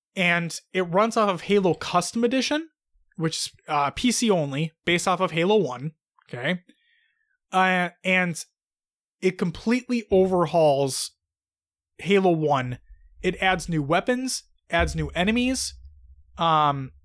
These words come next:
adds new locations, adds new missions, adds four K. It, it is incredible, and it's one hundred percent free as long as you own an original copy of Halo one on P C.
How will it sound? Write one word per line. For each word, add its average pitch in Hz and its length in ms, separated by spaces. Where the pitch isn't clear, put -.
adds 185 220
new 190 100
locations, 208 880
adds 170 240
new 143 140
missions, 247 720
adds 170 320
four 139 340
K. 254 540
It, 180 200
it 202 100
is 220 160
incredible, 180 480
and 214 500
it's - 240
one 143 200
hundred 196 640
percent 170 720
free 139 600
as 165 160
long 196 160
as 185 140
you 190 100
own 185 160
an 170 80
original 160 340
copy 156 300
of 143 80
Halo 147 240
one 139 180
on 131 100
P 131 140
C. - 260